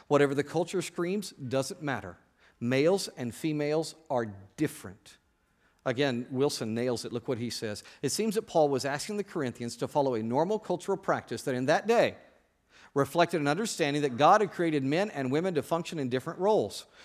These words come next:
As long as men and women today are not communicating the creative order and distinctions are done away, they are being obedient to this passage." The point is not to do anything that diminishes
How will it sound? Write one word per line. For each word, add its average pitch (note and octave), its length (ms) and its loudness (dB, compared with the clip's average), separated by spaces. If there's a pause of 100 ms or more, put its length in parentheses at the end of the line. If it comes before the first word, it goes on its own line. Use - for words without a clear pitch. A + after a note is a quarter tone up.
(160)
As D3 160 2
long E3+ 200 6
as G#3+ 120 2
men G3 140 2
and F#3+ 80 2
women F3+ 200 2
today E3 580 4
are E3 160 4
not F3+ 240 6
communicating F3 600 0
the C#3+ 80 0
creative E3+ 360 2
order A#3 200 4
and C#3+ 80 -2
distinctions D3 420 -4
are B2+ 40 -2
done C3+ 160 2
away, F3 480 6 (280)
they C3 200 4
are G#3 100 4
being D3+ 260 2
obedient A#2 640 -2
to A#2+ 160 -4
this G#2+ 220 -4
passage." G#2+ 720 -10 (960)
The D3 100 4
point F#3+ 420 6
is D#3+ 260 0
not E3+ 340 4
to G3+ 100 2
do D#3+ 260 2
anything A3 480 2
that E3 140 0
diminishes G3 720 4